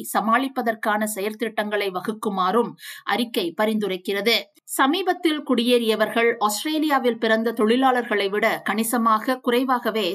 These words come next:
சம்பாதிக்கிறார்கள். இது காலப்போக்கில் மோசமாகிவிட்டது என்று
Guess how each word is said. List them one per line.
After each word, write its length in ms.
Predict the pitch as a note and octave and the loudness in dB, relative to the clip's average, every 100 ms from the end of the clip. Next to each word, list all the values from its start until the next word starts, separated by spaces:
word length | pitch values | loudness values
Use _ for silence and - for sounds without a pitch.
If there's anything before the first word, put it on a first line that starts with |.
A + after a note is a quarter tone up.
| - | 0
சம்பாதிக்கிறார்கள். 920 | G#3+ G#3+ G3 F#3+ G3+ F#3 F#3 A3+ F3+ - - - D4 | 0 0 -2 -4 -2 0 2 0 0 -6 -18 -4 -2
இது 120 | C#4+ D4+ | 0 4
காலப்போக்கில் 680 | D4+ F4 F4 C4+ B3+ C#4+ C4 | 4 4 2 2 2 -2 0
மோசமாகிவிட்டது 920 | A3 C4 D#4 C#4+ C4 A#3+ A3 A3 A3 A#3 G#3+ | 2 2 2 2 2 0 0 0 2 0 0
என்று 260 | G3+ G3+ A#3 | -2 0 -2